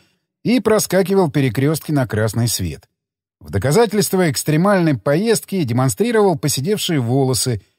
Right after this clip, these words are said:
и уверял о наличии вскрывшейся язвы. Сестры звонко смеялись, ординаторы хихикали. Андрей тоже смеялся, забыв о своих проблемах. В какой-то момент он случайно поймал взгляд Альбины Багаевой. Девушка смотрела на него задумчиво.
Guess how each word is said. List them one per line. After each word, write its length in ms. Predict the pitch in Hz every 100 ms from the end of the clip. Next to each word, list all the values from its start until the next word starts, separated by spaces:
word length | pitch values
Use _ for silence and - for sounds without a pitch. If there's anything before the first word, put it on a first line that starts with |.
| _ _
и 120 | 98
уверял 420 | 104 123 175 233 190
о 40 |
наличии 500 | 160 202 220 208 190
вскрывшейся 720 | 131 - 185 214 208 175 185
язвы. 580 | 127 92 87 76 78 76 _ _ _ _ _ _
Сестры 440 | - 233 254 202 175
звонко 340 | 196 202 165
смеялись, 680 | 143 147 165 214 202 160 139
ординаторы 520 | 120 127 180 151 139
хихикали. 680 | - 151 139 101 85 73 76 _ _ _ _
Андрей 360 | - 104 233 240
тоже 300 | 233 220 165
смеялся, 540 | 127 156 196 202 151
забыв 340 | 139 135 170 135
о 40 |
своих 320 | 113 127 139
проблемах. 640 | - 135 135 107 78 71 _ _ _ _ _ _
В 40 | -
какой-то 280 | 90 240 214
момент 300 | 226 233 185
он 80 | 160
случайно 600 | 175 175 - 220 185 160
поймал 460 | - 160 185 175
взгляд 500 | 120 110 165 202 - _ _ _
Альбины 460 | 104 156 151 143 123
Багаевой. 680 | 123 135 123 78 71 - _ _ _ _ _ _ _
Девушка 500 | 87 220 220 - 190
смотрела 500 | 160 151 135 160 156
на 100 | 151
него 300 | 123 117 120
задумчиво. 760 | 123 127 127 107 85 - -